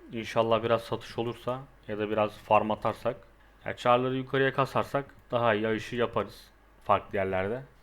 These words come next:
Bakalım. Ay ışığı sonuçları da bunlar arkadaşlar.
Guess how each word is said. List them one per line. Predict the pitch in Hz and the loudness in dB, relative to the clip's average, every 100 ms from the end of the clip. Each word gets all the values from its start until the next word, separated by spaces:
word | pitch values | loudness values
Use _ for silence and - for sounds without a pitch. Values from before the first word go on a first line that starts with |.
| - | -12
Bakalım. | 156 - 107 - - - - - - - - - - - _ _ - - - - - - - _ - - _ _ - | -8 -6 -6 -8 -20 -20 -20 -20 -20 -20 -20 -20 -20 -20 _ _ -20 -20 -20 -20 -20 -20 -20 _ -20 -20 _ _ -4
Ay | 120 117 | 0 0
ışığı | - 117 | -2 -8
sonuçları | 117 107 117 110 | -6 -8 -6 -2
da | 113 | -2
bunlar | 110 107 | -2 -2
arkadaşlar. | 95 98 95 90 127 | -2 -4 -10 -8 -10